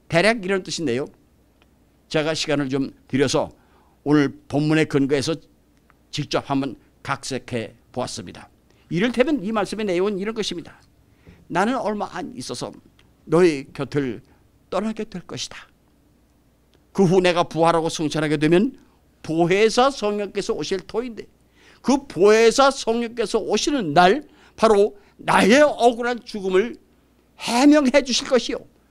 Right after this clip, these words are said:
나의 억울한 누명을 깨끗이 벗겨주실 것이고 또한 나를 증거해 주실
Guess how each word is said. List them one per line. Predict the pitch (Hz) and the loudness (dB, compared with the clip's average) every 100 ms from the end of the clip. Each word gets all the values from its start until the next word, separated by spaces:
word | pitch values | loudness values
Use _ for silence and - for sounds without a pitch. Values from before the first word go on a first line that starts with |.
| _ _ _ _ | _ _ _ _
나의 | - 214 226 | -2 2 6
억울한 | 320 285 190 254 247 269 262 175 | 6 4 4 4 6 4 4 2
누명을 | 262 349 320 294 339 - - - | 4 6 6 4 2 -2 -20 -10
깨끗이 | - - - - 269 330 311 - _ | -4 -4 -4 -2 4 4 2 -4 _
벗겨주실 | 233 220 262 226 196 190 202 | -2 -2 -4 -12 -10 -12 -6
것이고 | 220 185 240 294 - - _ 220 | -6 -2 0 0 -4 -20 _ 2
또한 | 202 202 196 151 | 4 4 0 -2
나를 | 156 180 185 | 0 0 -2
증거해 | - - 262 302 320 | -4 -2 -2 -2 -8
주실 | 294 233 247 | -8 -8 -6